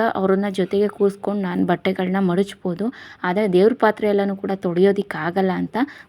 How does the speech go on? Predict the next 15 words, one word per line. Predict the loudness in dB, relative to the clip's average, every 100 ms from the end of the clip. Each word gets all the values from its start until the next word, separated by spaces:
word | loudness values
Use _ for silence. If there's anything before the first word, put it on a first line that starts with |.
| -6
ಮಕ್ಕಳು | -4 -2
ಮಲಗಿದ್ದಾಗ್ಲೇ | -2 0 0 0 0 -2 0 -2 0
ದೇವ್ರ | 2 2 2
ಮನೆ | 0 0
ಒರೆಸ್ಕೊಂಡು | -2 -6 -8 -4 0 -2 -2 -12 2
ದೇವ್ರ | 4 4 2
ಪಾತ್ರೆಗಳನ್ನೆಲ್ಲನೂ | 0 0 0 0 2 2 2 0 -2
ಕೂಡ | -4 -2 -2 -4 -12 -20 -14 0
ತೊಳೆದ್ಬಿಡೋಣ | 2 2 0 -2 0 -2
ಅಂತ | -4 0
ಇವಾಗ | 2 2 0 0 0
ಎಲ್ಲನೂ | 0 -2 -2 -4
ಕೂಡ | -4 -4
ತೊಳಿತಾ | -2 -2 -2 -2 -2
ಇದ್ದೀನಿ. | -2 -2 -4